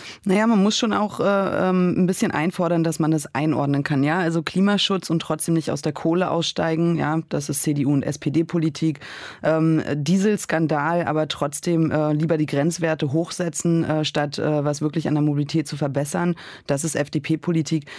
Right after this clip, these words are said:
ja, nicht grüne Politik. Und diese Unterscheidungen, die muss man eben kommunizieren. Und da kann ich natürlich dann auch erwarten, äh, dass man sich, ähm, ja, darüber informiert und dann auch richtig einordnet. Also nicht überall, wo Umweltpolitik draufsteht,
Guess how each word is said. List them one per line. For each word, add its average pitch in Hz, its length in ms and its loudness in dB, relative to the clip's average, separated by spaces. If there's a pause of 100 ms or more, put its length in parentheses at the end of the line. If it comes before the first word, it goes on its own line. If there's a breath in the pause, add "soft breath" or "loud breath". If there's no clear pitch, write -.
(280 loud breath)
ja, 151 180 0
nicht 185 220 0
grüne 240 260 4
Politik. 135 500 -4
Und 139 160 0
diese 165 200 2
Unterscheidungen, 160 720 0
die 160 80 0
muss 147 200 0
man 160 120 2
eben 147 180 2
kommunizieren. 147 720 0
Und 190 140 0
da 180 160 0
kann 160 240 -2
ich 190 100 0
natürlich 175 360 0
dann 156 180 2
auch 147 160 -2
erwarten, 151 540 0 (340 loud breath)
äh, 170 260 2
dass 165 200 -2
man 170 160 2
sich, 160 280 -2
ähm, 160 520 2
ja, 175 180 0
darüber 160 260 0
informiert 175 520 0
und 170 120 0
dann 170 140 0
auch 165 120 -2
richtig - 360 -4
einordnet. 131 580 0
Also 165 240 0
nicht 175 160 0
überall, 175 380 0
wo 165 60 0
Umweltpolitik 180 720 0
draufsteht, 156 500 -2